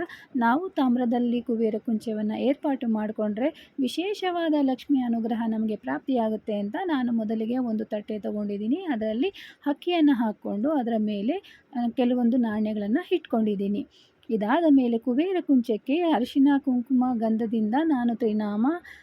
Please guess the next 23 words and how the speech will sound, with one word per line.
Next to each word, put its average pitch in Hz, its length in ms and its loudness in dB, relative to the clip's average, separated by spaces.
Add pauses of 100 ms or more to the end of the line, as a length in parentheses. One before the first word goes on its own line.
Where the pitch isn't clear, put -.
(220)
ಶಂಖಚಕ್ರವನ್ನ 240 920 0 (440)
ಅಲಂಕಾರ 302 460 2 (100)
ಮಾಡ್ಕೊಂಡಿದ್ದೀನಿ. 220 720 0
ಈಗ 220 360 0 (260)
ಕುಬೇರ 269 300 2 (140)
ಕುಂಚಕ್ಕೆ 254 600 0
ಮೂರು 254 320 4
ಸಾರಿ 220 360 -2
ಅರಿಶಿನ 226 420 -2
ಹಾಕಿ, 226 320 -4
ಕುಂಕುಮವನ್ನ 277 720 0
ಹಾಕಿ, 226 380 -4 (540)
ಸ್ವಲ್ಪ 381 320 0 (140)
ಅಕ್ಕಿಯನ್ನ 240 480 -2
ಹಾಕಿ, 208 500 -6 (340)
ಬ-, 226 80 2
ಸ್ವಲ್ಪ 220 340 0
ಬಂಗಾರ, 202 500 -4 (140)
ಸ್ವಲ್ಪ 214 360 -4
ಬೆಳ್ಳಿ, 196 520 0
ಸ್ವಲ್ಪ 220 380 -2
ತಾಮ್ರ, 202 460 -6 (520)
ಜೊತೆಗೆ 226 540 0